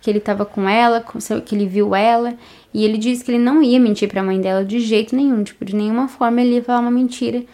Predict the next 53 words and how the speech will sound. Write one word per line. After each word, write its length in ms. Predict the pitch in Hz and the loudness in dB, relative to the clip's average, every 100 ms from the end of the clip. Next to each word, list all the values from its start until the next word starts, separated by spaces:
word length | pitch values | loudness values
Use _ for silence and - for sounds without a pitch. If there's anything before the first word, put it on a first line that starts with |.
| - _ - | -20 _ -2
pra 140 | 254 | 4
mãe, 220 | 240 226 | 4 4
né, 380 | 233 233 240 247 | 2 2 2 0
de 100 | 233 | 0
uma 160 | 226 220 | -2 -4
pessoa. 540 | 269 262 208 185 185 _ _ _ _ _ _ _ _ _ _ _ _ _ - | -6 -4 -4 -4 -6 _ _ _ _ _ _ _ _ _ _ _ _ _ -2
E 120 | 220 | 2
aí 100 | 220 | 2
ele 120 | 214 214 | 0 -2
contou, 360 | 247 254 294 | -4 -2 0
né, 180 | 277 262 | 0 -2
que 140 | 247 | -6
ele 120 | - 196 | -4 -2
realmente 440 | 208 208 208 208 | -2 -2 -4 -4
falou 240 | 208 202 | -4 -2
pra 140 | 196 208 | -2 -2
mãe 180 | 220 240 | 0 0
dela 260 | 214 233 | 0 -2
que 140 | 220 202 | -4 -6
era 120 | 208 | -6
tudo 180 | 208 214 | -4 -2
mentira 500 | 220 240 - 226 208 | -2 -4 -6 -4 -4
daquilo 420 | 208 - 202 208 - - - _ | -6 -8 -8 -8 -10 -20 -20 _
do, 380 | 196 214 208 202 | -2 2 4 2
do 200 | 190 202 | 0 -2
Jerry, 380 | 190 196 196 226 | 0 0 0 -2
que 120 | 226 | -2
ele 80 | 202 | -2
não 180 | 196 208 | -2 -2
tinha 220 | - 247 | -2 -2
visto 360 | 226 233 262 262 | -2 -6 -4 -2
ela, 220 | 226 220 | 0 -4
que 120 | 208 | -6
ele 100 | 202 | -4
não 60 | 208 | -4
tinha 180 | 214 | -2
nada 240 | 214 214 220 | -2 0 -2
a 40 | |
ver 140 | 220 233 | -4 -6
com 180 | - | -2
isso, 220 | 254 233 - | -2 -2 -6
que 100 | 214 | -4
ele 60 | |
não 240 | 220 214 214 | -2 -2 -4
sabia 280 | 262 226 | -4 -6
o 40 | 220 | -6
que 60 | |
tava 140 | 247 233 | -6 -6
acontecendo, 500 | 233 233 233 226 226 | -4 -6 -4 -2 -2
não 140 | 214 | -2
sabia 240 | 208 214 208 | -4 -6 -4
por 160 | 240 | -4
quê 260 | 233 220 | -2 -4